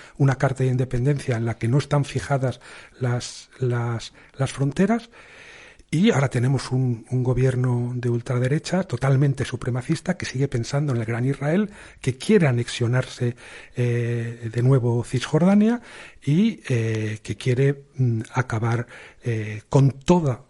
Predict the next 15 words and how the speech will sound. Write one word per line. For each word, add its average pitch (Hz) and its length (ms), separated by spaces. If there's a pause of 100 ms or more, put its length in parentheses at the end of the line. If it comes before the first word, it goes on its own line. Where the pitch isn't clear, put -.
(200)
eh, 107 160
atisbo 131 580
de 113 160
un, 107 240 (260)
de 113 100
un 107 60
Estado 113 460
palestino. 101 640 (200)
Entonces, - 280 (120)
Hamás 156 440
es 127 120
de 143 60
alguna 147 240
manera 170 240
también, 180 480